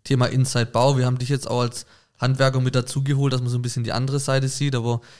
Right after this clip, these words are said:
ge-, wir sprechen ja auch mit diesen Bauherren-Influencer und, ähm, da kann ich auch nur empfehlen, geht mal bei denen auf die, auf die Instagram-Seite, schaut euch mal, äh, die Räume an, die Wohnung oder das Haus. Äh, das ist echt brutal, was die da <laughs> teilweise, also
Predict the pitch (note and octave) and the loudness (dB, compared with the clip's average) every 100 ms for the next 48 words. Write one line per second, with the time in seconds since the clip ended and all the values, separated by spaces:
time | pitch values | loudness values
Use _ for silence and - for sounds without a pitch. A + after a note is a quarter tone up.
0 | _ - B2+ B2+ A2+ B2 A#2+ C3 A#2 B2 | _ -14 -8 -6 -4 -2 2 2 2 0
1 | B2 A#2+ - A#2+ A#2 A#2 A#2 B2 B2 B2 | -2 -4 -6 -6 -4 -2 2 2 2 -2
2 | C#3 C3+ C3 B2+ C3+ C#3+ C3+ A#2 A#2+ - | -2 -2 -2 -2 -2 0 0 0 -2 -2
3 | A#2 A#2 A#2 A2+ - _ - A#2 B2 B2 | -2 0 -2 -4 -10 _ -8 -2 0 2
4 | B2+ B2+ C3 B2 - B2 C3 B2+ C3 - | 0 2 0 -2 -2 0 2 0 -4 -2
5 | B2+ B2+ A#2+ B2+ C3 A#2+ - B2 A#2+ - | 0 0 0 0 0 -2 -2 -2 -2 -4
6 | - _ - A#2+ B2+ C3 C3+ C3 B2+ B2 | -14 _ -10 -6 -4 -2 -4 -2 -2 0
7 | B2 B2 B2 B2 B2 A#2+ B2 A#2+ A#2+ A2+ | 0 0 0 0 0 -2 0 0 0 -2
8 | A#2 A#2 A#2+ B2 C3 G2 B2 A#2+ A#2 A2 | -4 -2 0 2 2 2 0 -2 -2 -2
9 | B2 B2+ C3 A#2+ A#2 A2+ A2+ A#2+ C3 C#3 | -2 0 0 0 -2 -4 -2 0 2 0
10 | - - - - - - A#2+ A#2+ A#2 A#2 | -4 -16 -20 -20 -10 0 2 2 0 -2
11 | - A#2 - - B2 A#2+ A2+ A#2+ A#2+ - | -4 -6 -6 -8 -2 2 2 2 0 -2
12 | A#2 A#2+ - B2+ D3+ B2+ - A#2+ - - | -4 -4 -2 -2 0 -2 0 -2 -4 -12
13 | - _ _ _ - A2+ A#2 A#2+ | -20 _ _ _ -2 -2 0 -6